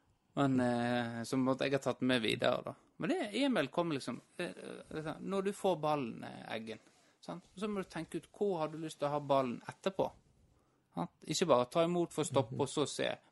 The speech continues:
Men hvor har du lyst til å ha ballen etterpå? For da kan du vinkle kroppen og foten sånn at du på en måte kan få ballen til det.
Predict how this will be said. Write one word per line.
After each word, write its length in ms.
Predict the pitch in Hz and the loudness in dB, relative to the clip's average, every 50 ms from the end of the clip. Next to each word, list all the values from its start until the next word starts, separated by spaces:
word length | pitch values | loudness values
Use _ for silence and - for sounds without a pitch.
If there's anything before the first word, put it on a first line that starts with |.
| _ | _
Men 80 | - - - | -14 -8 0
hvor 200 | - 233 214 196 | 2 4 4 6
har 100 | - 175 | 4 4
du 100 | 170 170 | 2 0
lyst 200 | 170 170 170 - - | -2 -4 -2 0 2
til 80 | 147 | 4
å 20 | 143 | 4
ha 80 | 143 | 4
ballen 300 | 139 139 139 131 120 113 113 | 6 6 6 6 6 4 0
etterpå? 380 | 113 - - - - - - | -6 -6 -8 -10 -6 -6 -6
For 100 | - - | -4 -2
da 120 | 180 226 240 | 0 0 0
kan 160 | - - 180 | 0 0 0
du 80 | 180 180 | 0 2
vinkle 760 | 175 160 156 151 160 151 _ - - 214 202 185 147 - - - - - - _ - | 4 4 4 4 4 0 _ -4 0 4 4 4 4 2 0 -2 -8 -20 -20 _ 0
kroppen 480 | - 190 175 185 - _ _ - 127 120 | 2 2 2 2 0 _ _ -6 -4 -4
og 80 | 117 | -2
foten 260 | - 151 151 139 135 | 0 -2 0 0 0
sånn 240 | 123 - 202 220 220 | 2 4 4 4 4
at 80 | 180 - - | 4 2 0
du 80 | 156 | -4
på 60 | 139 | 0
en 120 | 135 135 135 | 2 2 2
måte 140 | - - - | 2 0 0
kan 120 | - 135 | 0 -2
få 220 | - - - 156 | 0 4 4 4
ballen 420 | 135 123 127 123 123 117 117 110 107 - - - - - | 6 10 10 12 12 10 8 2 -4 -8 -16 -20 -20 -8
til 100 | - - 123 | -2 2 4
det. 240 | 120 117 110 110 | 4 6 4 4